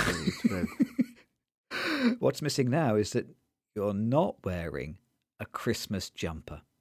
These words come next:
Speaker 1: Oh.
Speaker 2: Ah, no one wants to be naked at the dinner table like that. Oh, Christmas
Speaker 1: <laughs>
Speaker 2: jumper. So this year, the Two Real Cinema Club has your back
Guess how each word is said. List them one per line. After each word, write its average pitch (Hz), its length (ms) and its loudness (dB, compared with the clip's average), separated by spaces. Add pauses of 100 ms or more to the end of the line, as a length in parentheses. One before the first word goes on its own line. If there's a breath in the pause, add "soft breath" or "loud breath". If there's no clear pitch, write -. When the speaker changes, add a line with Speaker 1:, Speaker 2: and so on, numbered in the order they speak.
Speaker 1:
Oh. 120 960 -2
Speaker 2:
Ah, - 460 -6
no 143 380 4
one 170 280 6
wants 117 220 0
to 113 80 -4
be 104 120 2
naked 110 420 4
at 117 100 0
the 110 80 -2
dinner 107 280 2
table 90 340 -2
like 80 240 -4
that. - 240 -10 (100)
Oh, 160 260 8
Christmas 202 460 6
Speaker 1:
<laughs> - 60 -16
Speaker 2:
jumper. 117 420 2 (680 loud breath)
So 107 180 4
this 170 380 2
year, 98 340 2
the - 80 -4
Two 165 340 -4
Real 113 240 4
Cinema 117 340 0
Club 95 300 -4
has 107 300 0
your 104 220 2
back 80 440 -6